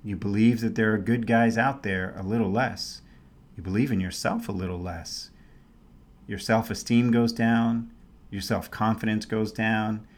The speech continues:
It affects every single area of your life. If you believe that life can be different and better less tomorrow than you did today,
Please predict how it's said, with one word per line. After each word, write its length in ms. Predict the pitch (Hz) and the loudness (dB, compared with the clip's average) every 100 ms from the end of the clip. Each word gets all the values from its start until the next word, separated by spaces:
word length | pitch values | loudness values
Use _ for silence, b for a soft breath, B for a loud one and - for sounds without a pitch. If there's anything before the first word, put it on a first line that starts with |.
| B - | B -12
It 80 | 95 | -10
affects 360 | - 95 - - | -6 -6 -8 -4
every 460 | 117 113 113 110 113 | 0 0 0 0 0
single 760 | - - 110 107 104 101 - 101 | -4 -2 0 0 0 -4 -8 -6
area 360 | 101 98 98 | -2 -2 -2
of 220 | - 90 | -6 -10
your 140 | 90 85 | -10 -10
life. 580 | 90 92 90 - - - - - - - B B B - | -8 -8 -10 -14 -20 -20 -20 -20 -20 -20 B B B -6
If 160 | 113 120 | -2 4
you 100 | 117 | 4
believe 760 | 110 92 98 110 147 165 160 | 4 -2 2 4 4 2 0
that 180 | 123 104 | -4 -2
life 300 | 98 113 120 | 0 2 2
can 160 | 135 117 | 2 2
be 100 | 101 | 2
different 400 | 87 117 131 120 | 0 0 0 0
and 160 | 110 | 2
better 300 | 113 110 98 | 2 2 0
less 640 | 92 95 113 117 - - - B B B - - - - | -2 2 4 4 2 -8 -14 B B B -20 -20 -20 -18
tomorrow 540 | - 113 110 113 107 95 | -2 2 4 4 2 0
than 160 | 98 | 0
you 80 | 98 | 0
did 260 | 95 107 95 | 0 -2 -2
today, 560 | 98 98 107 92 87 | -6 -2 -2 -2 -8